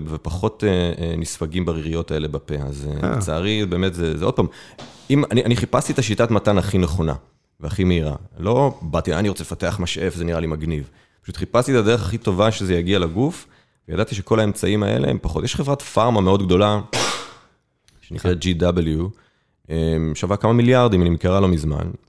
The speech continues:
Speaker 1: ואחרי שפרסמנו את הניסוי הקליני הראשון, המנכ״ל הזמין אותנו לפגישה ב-, בלונדון. אז ישבתי איתו, והייתה לי איזו חוצפה ישראלית כזו, אמרתי לו, "תגיד, למה אתם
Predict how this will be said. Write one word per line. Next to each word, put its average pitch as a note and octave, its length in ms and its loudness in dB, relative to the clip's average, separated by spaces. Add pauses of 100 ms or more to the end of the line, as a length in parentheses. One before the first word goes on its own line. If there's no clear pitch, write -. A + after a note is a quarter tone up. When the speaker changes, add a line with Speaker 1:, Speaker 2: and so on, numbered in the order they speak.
(200)
Speaker 1:
ואחרי E2+ 460 -4
שפרסמנו A#2 400 0
את A2 60 0
הניסוי G#2+ 300 -2
הקליני A#2 220 0
הראשון, A2+ 320 0
המנכ״ל G2+ 360 2
הזמין F#2+ 260 2
אותנו F2 260 2
לפגישה D#2 480 -4
ב-, C#2 360 -2
בלונדון. D2 400 -2 (540)
אז - 60 -20
ישבתי B2 360 0
איתו, D#2+ 420 0 (320)
והייתה E2 220 -6
לי B2 40 -2
איזו G#2+ 120 -2
חוצפה G#2 340 0
ישראלית F2 420 0
כזו, D2+ 280 -2
אמרתי F#2 240 -4
לו, A2 80 -2
"תגיד, - 280 -4
למה G2+ 220 0
אתם F2+ 480 0